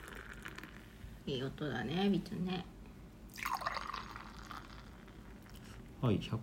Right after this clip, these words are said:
Speaker 2: 九十九回なんでね、
Speaker 1: あ、ありがとう。
Speaker 2: あと一回で二百回ってことですけど、あ、はい、
Speaker 1: あー、
Speaker 2: 乾杯です。
Speaker 1: お疲れっす。
Speaker 2: はい。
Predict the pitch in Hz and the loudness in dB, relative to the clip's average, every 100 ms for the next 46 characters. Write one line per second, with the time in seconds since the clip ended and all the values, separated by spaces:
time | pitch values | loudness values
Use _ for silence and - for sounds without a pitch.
0 | - - 160 104 - 104 101 123 107 87 | 2 8 10 10 8 6 8 10 10 10
1 | 82 78 85 87 87 107 - 101 - 98 | 8 12 12 12 12 10 8 6 6 4
2 | 87 76 71 82 - 82 76 - - - | 8 8 10 8 6 4 2 -2 -8 -2
3 | - - - - - - 240 - 92 92 | 0 -2 -4 0 0 0 0 4 4 6
4 | 202 196 - 92 92 95 101 101 98 95 | 8 10 10 8 8 8 8 6 8 8
5 | 92 95 | 8 8